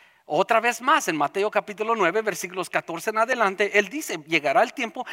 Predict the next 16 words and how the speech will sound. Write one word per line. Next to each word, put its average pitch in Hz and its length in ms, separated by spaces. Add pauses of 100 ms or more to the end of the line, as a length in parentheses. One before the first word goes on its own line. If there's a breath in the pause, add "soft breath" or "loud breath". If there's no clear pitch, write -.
(140 loud breath)
en 180 120
que 208 120
sus 202 200
seguidores, 208 560
sus 170 200
discípulos, 175 600
iban 175 280
a 160 80
tener 139 300
que - 100
ayunar". 226 460 (300 loud breath)
Y 185 200
sabemos 175 500
que 143 220
eso 170 220
fue, 175 400